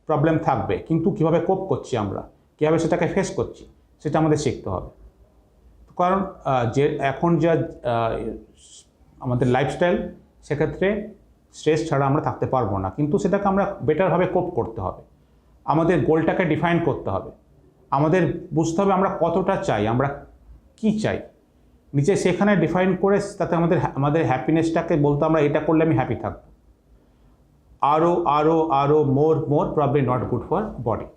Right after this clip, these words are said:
So, we need to, আমাদেরকে মানসিক চাপকে ভালোভাবে ট্যাকল করতে হবে,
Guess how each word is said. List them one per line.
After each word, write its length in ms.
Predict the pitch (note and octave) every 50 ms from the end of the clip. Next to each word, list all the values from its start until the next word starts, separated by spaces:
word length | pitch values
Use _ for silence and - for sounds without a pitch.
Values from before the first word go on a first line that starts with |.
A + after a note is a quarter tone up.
| _ _ _ _ _ _ _ _ _ _ _ _ _ _ -
So, 240 | F#3+ G#3 A#3 A3+ A3 - - - _ _ _ _ _ _ _ _ _ _ _ _ - - - _ _ - _ _ _ _ _ _ _ _ -
we 100 | B2+ C3+
need 200 | C#3 C#3+ D3 G#3+
to, 180 | A#3+ C4+ - - - - - _ _
আমাদেরকে 840 | - A#2+ A#2+ A#2+ C3 C#3+ D3+ D3 E3 G3+ G#3+ G#3+ - - A3 A#3 A3
মানসিক 540 | D3+ C3+ B2+ B2+ C3 B2+ - D#3 - - -
চাপকে 360 | C3+ A2+ - - - - A#3
ভালোভাবে 720 | A3 A3 A#2+ A#2 A#2 G#2+ A#2 A#2 A#2 E3 A3 A#3 - - - - _ _ _ _ _ _ _ - _ _ _ _ _ _ _ -
ট্যাকল 220 | - G3+ G3 F3 C#3 -
করতে 260 | A2+ - - - -
হবে, 140 | - -